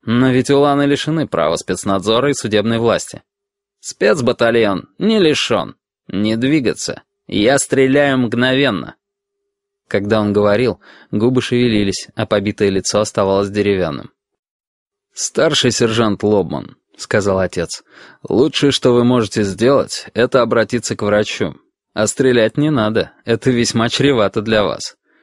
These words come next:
Вы находитесь не в Западной Федерации, а на территории совершенно иного государства, где стрельба не поощряется». У Дуга Лобмана слегка шевельнулась рассечённая бровь. «Иное государство в часе езды от Реттерберга?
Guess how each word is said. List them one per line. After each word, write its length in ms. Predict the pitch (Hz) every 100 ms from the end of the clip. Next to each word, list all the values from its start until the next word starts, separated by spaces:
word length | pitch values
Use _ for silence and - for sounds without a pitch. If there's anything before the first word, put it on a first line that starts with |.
| _ _
Вы 280 | - 87 139
находитесь 640 | 170 160 160 151 139 131
не 100 | 127
в 80 | 127
Западной 480 | 110 110 135 151 165
Федерации, 760 | - 113 110 87 - - - - _
а 80 | 120
на 120 | 131
территории 500 | 127 123 117 139 135
совершенно 720 | 123 - 117 104 - 156 185 156
иного 260 | 139 120
государства, 800 | 110 113 117 110 104 - - - - _ _ -
где 240 | 90 80
стрельба 520 | 69 90 92 95 101
не 160 | 110 117
поощряется». 920 | 120 135 139 - 117 98 110 - - - _ _ _ _ _ _ _ _ _
У 120 | - 107
Дуга 320 | 117 127 120
Лобмана 460 | 110 143 151 110
слегка 380 | - - - 127
шевельнулась 540 | - 120 113 120 131 113
рассечённая 520 | 101 101 - 113 113
бровь. 300 | 98 78 _ _ _ _ _ _ _ _ _ -
«Иное 520 | - 156 196 202 175
государство 760 | 151 151 160 165 175 143 - 113
в 80 |
часе 400 | - 170 175 139
езды 360 | 135 147 143 180
от 220 | 135 120
Реттерберга? 920 | 113 131 - 196 226 214 113 64 62